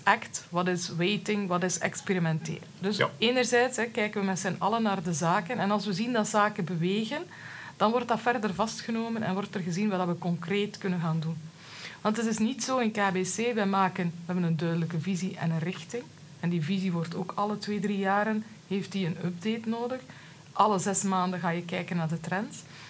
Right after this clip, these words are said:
Speaker 1: En we maken maar een roadmap die vooruitkijkt. De roadmap die vast ligt voor innovatie en K B C gaat tot met opleveringen in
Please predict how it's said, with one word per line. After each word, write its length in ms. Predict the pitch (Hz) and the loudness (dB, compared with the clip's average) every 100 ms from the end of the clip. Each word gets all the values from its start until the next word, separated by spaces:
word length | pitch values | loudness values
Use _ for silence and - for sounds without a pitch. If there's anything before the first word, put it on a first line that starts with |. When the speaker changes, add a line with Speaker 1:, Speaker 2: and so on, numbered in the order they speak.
| - - | -12 -2
Speaker 1:
En 100 | 196 | 2
we 60 | |
maken 340 | 214 254 254 233 | 6 4 4 2
maar 180 | 220 | 4
een 140 | 202 170 | 4 2
roadmap 560 | 202 240 240 262 262 - | 2 2 0 -2 -2 -6
die 180 | 202 156 | -4 0
vooruitkijkt. 840 | 175 185 240 - 247 240 240 - 175 | 2 2 2 0 0 0 -2 -8 -4
De 100 | 175 180 | -2 0
roadmap 400 | 233 226 214 175 | 0 0 0 2
die 140 | 156 | 0
vast 320 | 165 240 - | 2 0 -2
ligt 300 | 226 196 - | -6 -8 -10
voor 180 | - 185 | -8 -6
innovatie 680 | 208 185 151 180 208 208 185 | -2 0 0 2 2 2 -2
en 120 | 185 | -2
K 220 | 185 170 | 0 0
B 40 | 165 156 - | 0 -2 -2
C 120 | 226 262 269 - - - | -2 -4 -8 -14 -16 -6
gaat 260 | - 226 240 | 2 4 4
tot 160 | 226 | 0
met 240 | 208 202 - | 0 -2 -2
opleveringen 840 | 240 226 240 240 240 226 220 226 - | -4 -2 0 0 2 0 0 -2 -2
in 240 | 180 175 | -2 -2